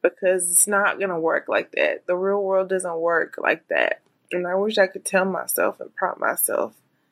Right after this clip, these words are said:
to do that, but it's harder than it seems. So I'm really struggling today with that and just feeling super overwhelmed. So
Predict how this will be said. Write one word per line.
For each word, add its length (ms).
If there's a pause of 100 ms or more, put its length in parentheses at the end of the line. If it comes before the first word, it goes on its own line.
(160)
to 80
do 240
that, 380 (100)
but 320 (460)
it's 180
harder 360
than 200
it 160
seems. 600 (160)
So 560 (480)
I'm 200
really 220
struggling 680
today 680 (200)
with 260
that 400 (160)
and 460 (340)
just 380
feeling 300
super 380
overwhelmed. 560 (880)
So 560